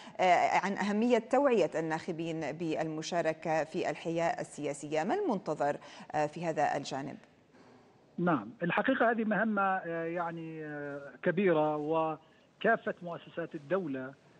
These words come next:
Speaker 2: آه، ذات الصلة بالعمل السياسي والإصلاحي هي معنية بهذا الأمر. نحن في الهيئة المستقلة للانتخاب، آه، شريك، آه، ولكن يترتب علينا واجب العمل،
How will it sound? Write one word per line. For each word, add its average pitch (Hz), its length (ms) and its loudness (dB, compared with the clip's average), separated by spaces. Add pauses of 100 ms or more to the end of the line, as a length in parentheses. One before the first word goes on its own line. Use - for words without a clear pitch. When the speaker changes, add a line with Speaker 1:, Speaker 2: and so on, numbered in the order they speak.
(280)
Speaker 2:
آه، 139 360 -6
ذات 165 200 0
الصلة 165 400 0
بالعمل 143 600 -4
السياسي 147 640 0
والإصلاحي 151 760 -2
هي 175 200 2
معنية 165 420 2
بهذا 143 300 2
الأمر. 147 360 -2 (140)
نحن 156 480 0 (440)
في 160 60 0
الهيئة 160 220 4
المستقلة 156 480 -4
للانتخاب، 156 540 -2 (140)
آه، 147 340 -2
شريك، 190 600 -2 (500)
آه، 165 200 2
ولكن 202 480 2
يترتب 196 480 -2
علينا 180 400 -2
واجب 170 540 0
العمل، 160 480 -6